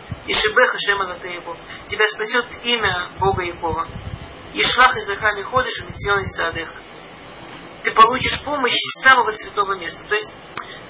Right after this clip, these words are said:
Таилим Каф, он говорит такую идею.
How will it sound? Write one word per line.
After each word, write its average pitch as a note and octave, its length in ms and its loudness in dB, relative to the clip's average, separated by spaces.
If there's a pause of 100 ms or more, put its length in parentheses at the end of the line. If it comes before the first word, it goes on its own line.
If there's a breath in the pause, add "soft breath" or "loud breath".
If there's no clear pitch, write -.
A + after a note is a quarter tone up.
(140)
Таилим A3 540 0
Каф, C#4+ 320 6
он A3+ 120 -4
говорит G4+ 360 0
такую G4+ 340 -4
идею. F4+ 420 -4